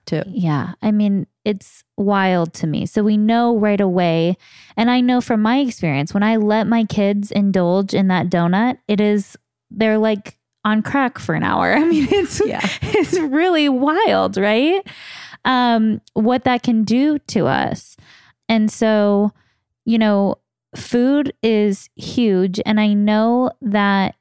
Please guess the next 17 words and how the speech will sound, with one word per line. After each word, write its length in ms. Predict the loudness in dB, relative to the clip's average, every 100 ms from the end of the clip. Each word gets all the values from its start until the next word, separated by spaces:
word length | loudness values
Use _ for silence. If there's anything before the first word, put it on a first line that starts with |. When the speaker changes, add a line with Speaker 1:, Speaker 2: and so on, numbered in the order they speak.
| _
Speaker 2:
it's 160 | -6 -4
something 580 | -2 -2 0 0 2 -2
that 320 | -2 0 0 -2
you 260 | -2 0 2
have 200 | 0 -2
all 240 | -2 0 0
of 100 | 2
your 160 | 0
clients 520 | 0 0 0 0 -2 -2
do 260 | 0 2
when 160 | 2 0
they 120 | 0
first 480 | 0 0 -2 -4 -4
do 140 | 0 0
an 80 |
intake, 560 | 0 -2 -2 -4 -6 -10 -20 -20 -20 _ _
is 300 | 0 0 -2